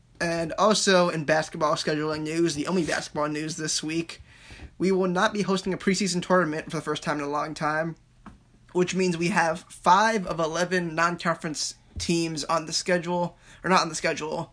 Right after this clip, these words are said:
One of them is the Big Ten A C C Challenge, which we don't know who we're playing, but we know we're playing it at home.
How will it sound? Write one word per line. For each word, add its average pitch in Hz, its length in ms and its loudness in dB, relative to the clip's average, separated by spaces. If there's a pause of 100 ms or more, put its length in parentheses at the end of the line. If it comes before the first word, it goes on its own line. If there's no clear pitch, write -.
(120)
One 185 140 2
of 196 80 4
them 170 120 2
is 151 60 -6
the 156 80 -6
Big 160 220 -2
Ten 165 220 0
A 151 60 -4
C - 120 -6
C 151 140 -4
Challenge, 156 640 -2 (360)
which - 480 -2 (160)
we 175 120 2
don't 165 180 2
know 170 100 2
who 165 80 2
we're 156 100 2
playing, 156 320 2
but 156 60 -2
we 160 80 -2
know 160 120 0
we're 156 80 -2
playing 160 280 0
it 147 100 -8
at 190 80 -6
home. 170 360 2